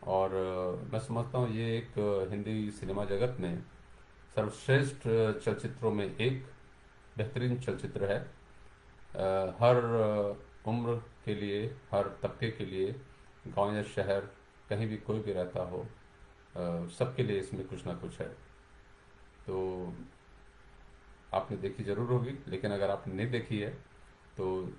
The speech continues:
ज़रूर देखें इसको, अ, या इस फिल्म को आप ज़रूर देखें और अपनी राय, अपने विचार इस वीडियो में ज़रूर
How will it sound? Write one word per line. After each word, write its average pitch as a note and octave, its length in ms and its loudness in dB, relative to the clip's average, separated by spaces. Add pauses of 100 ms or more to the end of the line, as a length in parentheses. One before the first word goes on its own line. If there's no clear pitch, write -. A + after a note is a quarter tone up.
(180)
ज़रूर A2 300 0
देखें A2 300 2
इसको, - 300 -2 (1400)
अ, F2+ 60 -6 (1040)
या E2+ 220 -6 (460)
इस - 140 -14
फिल्म F#2+ 260 -8
को G2 100 0
आप F2 140 0
ज़रूर G2 200 -4
देखें G2 360 -8 (580)
और F2+ 140 0
अपनी F#2 560 -4
राय, F#2+ 240 4
अपने - 440 -6
विचार F#2 480 0 (680)
इस G2 140 -8
वीडियो F#2+ 220 0
में F#2 120 -2
ज़रूर F#2+ 320 -6